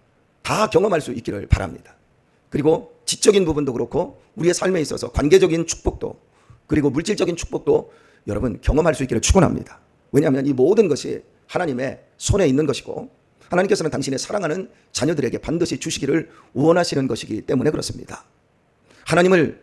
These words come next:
알려고 할 때 새벽빛같이 일정하게 하나님은 당신의 자녀들을 만나 주신다고 하는 것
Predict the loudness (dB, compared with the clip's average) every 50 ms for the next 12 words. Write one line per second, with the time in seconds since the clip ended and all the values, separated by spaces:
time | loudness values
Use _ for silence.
0 | _ _ -2 4 8 8 10 10 8 4 2 -2 -8 -12 -12 _ -20 _ _ -6
1 | -2 2 6 8 8 8 8 8 2 4 6 6 6 6 4 2 4 2 2 4
2 | 6 6 6 8 6 4 2 2 0 -2 -12 -20 _ -8 -2 0 2 2 2 2
3 | 2 0 0 -4 -12 _ _ _ _ _ -6 -2 0 0 2 4 4 4 4 4
4 | 2 -2 -4 -4 2 4 6 6 6 6 6 4 4 0 -4 -18 _ _ _ _
5 | _ _ _ -4 2 4 6 8 8 8 8 6 4 2 2 2 2 2 0 0
6 | -2 -4 -4 -2 0 2 2 2 0 -2